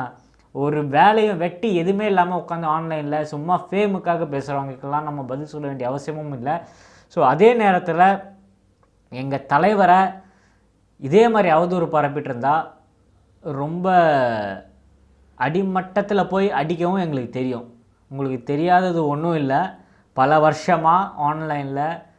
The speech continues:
எங்க தளபதி நம்பர் ஒன்னா நிக்க வச்சு பல இடத்துல நாங்க பேசியிருக்கோம். So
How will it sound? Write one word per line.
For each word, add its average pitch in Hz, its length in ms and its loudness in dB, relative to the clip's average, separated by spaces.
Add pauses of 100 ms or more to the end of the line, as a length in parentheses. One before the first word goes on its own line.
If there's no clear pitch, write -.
(220)
எங்க 156 280 -4
தளபதி 156 480 0
நம்பர் 160 380 -2
ஒன்னா 156 320 -2
நிக்க 151 340 -4
வச்சு 147 320 -6 (140)
பல 180 440 4
இடத்துல 190 400 2
நாங்க 156 180 -2
பேசியிருக்கோம். 147 760 -4 (380)
So 156 160 -4